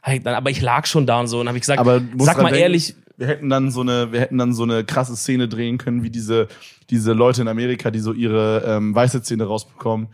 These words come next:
Speaker 2: die
Speaker 1: Ja.
Speaker 2: so auf diesen übelsten Drugs sind,
Speaker 1: Bro.
Speaker 2: wo es immer so diese Videos gibt, die so übelst viral
Speaker 1: <laughs>
Speaker 2: gehen.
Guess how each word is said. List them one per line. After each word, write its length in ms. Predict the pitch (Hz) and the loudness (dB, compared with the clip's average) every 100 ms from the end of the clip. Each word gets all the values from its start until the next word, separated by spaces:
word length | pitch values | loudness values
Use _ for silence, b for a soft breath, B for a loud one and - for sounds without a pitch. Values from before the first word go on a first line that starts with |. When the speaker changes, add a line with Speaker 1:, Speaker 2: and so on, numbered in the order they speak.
| B | B
Speaker 2:
die 60 | |
Speaker 1:
Ja. 160 | 143 139 | 2 4
Speaker 2:
so 80 | 120 | 4
auf 80 | 117 | 2
diesen 220 | 123 123 | -2 -2
übelsten 480 | 170 147 143 - 117 | -4 -4 -4 -6 -4
Drugs 340 | 117 113 - | -2 -2 -2
sind, 120 | 135 | 2
Speaker 1:
Bro. 360 | 147 131 117 101 | 4 4 2 0
Speaker 2:
wo 80 | 131 | -2
es 60 | |
immer 140 | 135 131 | 0 0
so 80 | 123 | 0
diese 200 | 113 117 | -4 -4
Videos 360 | 139 131 113 | -2 -2 -2
gibt, 260 | - 123 127 | -6 -6 -6
die 20 | 120 | -4
so 120 | 120 | -4
übelst 280 | 143 123 107 | -4 -6 -2
viral 380 | 117 120 110 | 0 2 0
Speaker 1:
<laughs> 0 | 98 | 0
Speaker 2:
gehen. 240 | 104 104 | -2 -2